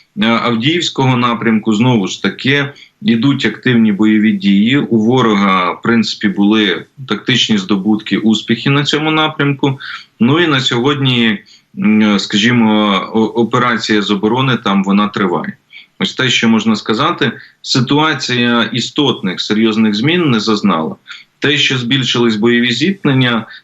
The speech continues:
це пов'язано із тим, що відбулося пер-, певне перегрупування позиції російських військ, вони перекинули додаткове підкріплення на Бахмутський напрямок, на Авдіївський і так само на Куп'янський, звідки там,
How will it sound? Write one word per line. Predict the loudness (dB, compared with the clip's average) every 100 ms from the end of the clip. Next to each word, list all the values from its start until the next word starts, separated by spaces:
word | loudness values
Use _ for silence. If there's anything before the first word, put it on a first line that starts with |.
| -6
це | -4 -2
пов'язано | 0 0 0 0 2 2
із | 0 -4
тим, | -2 0 2
що | 2 0 2 2 2 0
відбулося | 0 2 2 2 -2
пер-, | -2 0 0
певне | 0 0 2 0
перегрупування | 0 0 0 -2 0 0 0 0 -4 -6 -14 -20 _ -2
позиції | 0 2 0 0 0
російських | 0 0 0 -2 -2 -4
військ, | 0 -2 0 0
вони | 0 0
перекинули | 0 0 0 0 2 2
додаткове | 2 0 0 0 0
підкріплення | -2 -4 -2 -2 0 2 2
на | 2
Бахмутський | 0 -2 -2 -2 -2 0
напрямок, | 0 0 0 0 2
на | 2
Авдіївський | 2 2 2 0 0 -2 -2 -2 -12 -20 -16 -4
і | -2
так | -2 -2
само | -2 2 2
на | 0
Куп'янський, | 0 -2 -2 -8 -6 -4
звідки | 0 -2 -2 -6
там, | -2 0 0